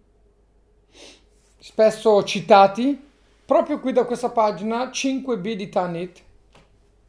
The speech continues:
Per cui adesso studieremo insieme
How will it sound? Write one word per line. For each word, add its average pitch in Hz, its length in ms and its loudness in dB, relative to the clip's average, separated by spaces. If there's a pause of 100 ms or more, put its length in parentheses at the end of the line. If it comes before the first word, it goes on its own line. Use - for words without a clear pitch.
(1700)
Per 226 160 6
cui 269 340 -2 (2000)
adesso 233 320 -2
studieremo 226 400 0
insieme 202 600 -6